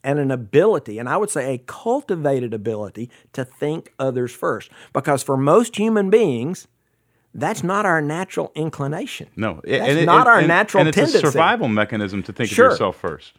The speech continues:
Speaker 2: right? So it's sacrificial to put others first. Or one of the reasons we think it's so beautiful when somebody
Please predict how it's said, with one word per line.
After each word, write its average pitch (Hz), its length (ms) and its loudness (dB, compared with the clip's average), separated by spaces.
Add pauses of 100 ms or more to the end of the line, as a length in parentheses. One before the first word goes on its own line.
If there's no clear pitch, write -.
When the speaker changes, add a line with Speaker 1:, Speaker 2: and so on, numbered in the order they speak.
(120)
Speaker 2:
right? 120 260 0
So 135 100 -2
it's 107 160 -6
sacrificial 139 840 -2
to 107 100 -14
put 107 200 -4
others 101 260 -2
first. - 520 -10 (460)
Or 127 340 4
one 113 200 -4
of 120 60 0
the 110 60 0
reasons 101 220 -2
we 98 100 -4
think 104 140 -2
it's 95 120 -6
so 95 140 -2
beautiful 104 520 0
when 92 140 -2
somebody 87 440 -4